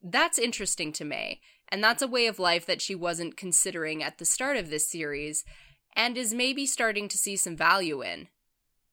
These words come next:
And I do love May in this episode, not because she actually does anything amazing, just because this episode is in that really weird place where she's not yet found her true passion,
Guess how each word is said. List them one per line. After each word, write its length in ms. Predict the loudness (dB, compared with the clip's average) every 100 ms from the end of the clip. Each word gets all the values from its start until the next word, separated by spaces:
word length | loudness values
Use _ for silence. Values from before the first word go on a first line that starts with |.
| _ _ _ -10
And 140 | -2
I 120 | 0
do 420 | 0 -2 -2 -2 -4
love 420 | 0 2 2 0
May 260 | 0 0
in 200 | -2 -4
this 180 | -2 0
episode, 600 | 0 0 0 2 0 -2 -8 -10 -12 -18 -20 _ _ _ 0
not 280 | 8 8 8
because 300 | 4 4 4
she 320 | 2 0 2
actually 360 | 6 6 6 2
does 200 | 2 4
anything 340 | 4 2 0
amazing, 540 | 0 2 2 0 -4 -8 -14 -4
just 260 | 0 0
because 580 | -2 2 2 2 0 -8 -12 _ _ _
this 280 | -2 2 4
episode 380 | 4 2 0 2
is 140 | 0
in 140 | 0 0
that 180 | 0 0
really 300 | -2 0 0
weird 260 | 0 -2
place 340 | 0 0 0 0
where 140 | -4
she's 240 | -4 -4
not 360 | -2 2 2 2
yet 260 | 0 0 0
found 280 | 0 0
her 140 | -2 -6
true 280 | -6 -8 -4
passion, 680 | 6 6 6 0 -4 -4